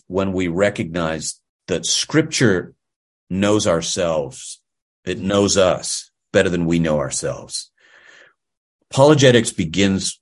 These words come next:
when we recognize that Scripture is calling us to a very humbling mode of self-examination. Scripture is summoning us before the throne of God so that we would recognize that he is the immovable,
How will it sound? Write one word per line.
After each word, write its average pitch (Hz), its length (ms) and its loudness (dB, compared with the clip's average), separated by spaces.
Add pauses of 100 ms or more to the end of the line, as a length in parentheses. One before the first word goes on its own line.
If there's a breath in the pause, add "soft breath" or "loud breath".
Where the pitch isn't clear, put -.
when 95 240 0
we 92 120 0
recognize 85 800 -2
that - 220 -8
Scripture 117 560 0
is 80 260 -4
calling 110 560 0
us 69 460 -8 (640 soft breath)
to 113 120 2
a 92 60 4
very 87 260 2
humbling 110 920 2
mode 85 340 2
of 76 120 -6
self-examination. 78 1300 -6 (760 loud breath)
Scripture 127 580 4
is 90 260 4
summoning 113 480 4
us 85 160 -2
before 85 340 -4
the 80 80 -2
throne 95 360 0
of 87 140 -4
God 87 400 2
so 117 300 0
that 98 240 -2
we 98 120 -4
would 92 200 -4
recognize 85 560 -6
that 78 140 -10
he 113 340 4
is 87 200 0
the 82 240 -2
immovable, 82 760 -2